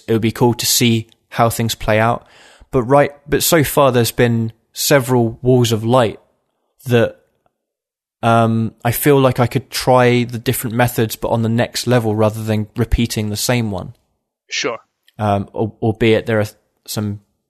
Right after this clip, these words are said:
Speaker 1: variances to the setup, and some of the options that were available f-,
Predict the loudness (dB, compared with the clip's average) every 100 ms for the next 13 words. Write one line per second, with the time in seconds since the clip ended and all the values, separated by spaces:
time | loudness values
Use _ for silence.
0 | _ _ 0 2 2 0 -2 -2 -4 -2
1 | 0 0 -2 -6 _ _ _ _ -4 0
2 | 0 0 -2 -2 -2 0 0 2 0 0
3 | -2 -2 -6 -4 -4 -2 0 0 0 -2
4 | -8